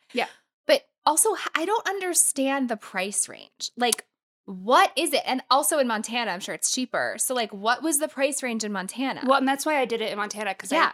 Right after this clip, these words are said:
Speaker 2: 'cause
Speaker 1: figured it'd
Speaker 2: I would
Speaker 1: be
Speaker 2: do it in
Speaker 1: cheaper.
Speaker 2: Saint Louis probably if I
Speaker 1: Well, and here's the thing. I'm just gonna be really transparent on here, and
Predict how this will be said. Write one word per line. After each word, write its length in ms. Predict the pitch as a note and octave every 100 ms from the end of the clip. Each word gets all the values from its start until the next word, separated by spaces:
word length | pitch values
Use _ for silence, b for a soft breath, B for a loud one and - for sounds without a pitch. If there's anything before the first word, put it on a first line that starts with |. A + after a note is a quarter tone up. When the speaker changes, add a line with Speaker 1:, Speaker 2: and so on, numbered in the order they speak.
| -
Speaker 2:
'cause 100 | C#4
Speaker 1:
figured 100 | A#3
it'd 120 | C4
Speaker 2:
I 40 | F#4+
would 120 | A3+
Speaker 1:
be 80 | C4+
Speaker 2:
do 60 |
it 60 | C4
in 60 | B3+
Speaker 1:
cheaper. 60 | B3
Speaker 2:
Saint 140 | E3
Louis 300 | F3+ F#4 -
probably 520 | F#3 F3+ E3+ F3 G3
if 120 | C4 B3
I 180 | F#3 F#3
Speaker 1:
Well, 340 | F#3+ G4+ G4+ F4+
and 120 | D4+
here's 180 | G4 F#4+
the 60 | D4+
thing. 240 | B3 G#3 -
I'm 120 | D4
just 100 | F4
gonna 120 | E4+
be 100 | A#3
really 440 | F3+ G3+ G3+ G3
transparent 680 | F#3 A3+ G#3 - G3 F#3+ F#3+
on 160 | G#3 G#3
here, 260 | G#3+ G#3+
and 380 | G#3 G3+ F#3+ G3